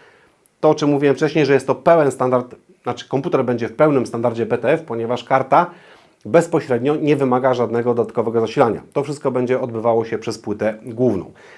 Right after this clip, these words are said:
Także może zanim, e, przejdziemy do obudowy, e, to pokażę Wam tylko króciutko płytę główną, której użyłem właśnie w tym filmie. A jest to Asus taf Gaming Z siedemset dziewięćdziesiąt B T F WI-FI.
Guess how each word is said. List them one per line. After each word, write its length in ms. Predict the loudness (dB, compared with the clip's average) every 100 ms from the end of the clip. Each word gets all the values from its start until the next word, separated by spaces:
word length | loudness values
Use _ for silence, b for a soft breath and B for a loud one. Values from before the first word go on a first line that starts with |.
| B
Także 240 | 0 2
może 440 | 6 6 6 2 2
zanim, 520 | 2 2 2 -2 -4
e, 160 | -4 -4
przejdziemy 520 | -4 -2 0 0 -2
do 380 | 0 0 0 -2
obudowy, 580 | -4 -2 2 4 4 2 -2 B B -8
e, 200 | -4 -2
to 140 | -2
pokażę 340 | -2 0 0 2
Wam 180 | 0 0
tylko 220 | -2 -4
króciutko 400 | -6 -14 -6 -4
płytę 340 | 2 2 2
główną, 380 | -2 -4 -2 -2
której 220 | 0 -2
użyłem 600 | -2 -2 0 0 -4 -2
właśnie 300 | 0 0 -2
w 80 | -2
tym 320 | 2 2 0 -8
filmie. 420 | -4 -2 0 0 -2 -10 -4
A 120 | 2
jest 160 | 2 2
to 140 | 2
Asus 280 | 2 0 2
taf 200 | 4 4
Gaming 440 | 4 4 4 2
Z 260 | 2 0 2
siedemset 400 | 0 2 0 0
dziewięćdziesiąt 560 | 0 0 0 0 -2
B 300 | -2 2 2
T 240 | 4 0 2
F 260 | 0 0 -6
WI-FI. 540 | -2 -2 0 0 0